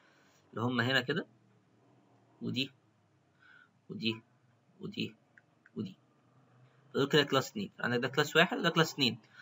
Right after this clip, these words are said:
بيقول لك design ال في كيو network عشان تسيبريت الاتنين دول.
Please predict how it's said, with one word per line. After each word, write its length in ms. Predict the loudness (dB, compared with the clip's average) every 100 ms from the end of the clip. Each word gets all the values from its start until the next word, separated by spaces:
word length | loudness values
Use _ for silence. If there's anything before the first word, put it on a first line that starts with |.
| -20 0
بيقول 140 | 6 10
لك 100 | 8
design 640 | 8 12 12 12 6 6
ال 160 | 8 8
في 120 | 6
كيو 460 | 4 4 6 4 0 _ _ -4 -2
network 360 | 2 2 6
عشان 400 | 4 8 6 6
تسيبريت 520 | 2 -6 2 4 4
الاتنين 440 | 2 0 6 8 12
دول. 280 | 10 10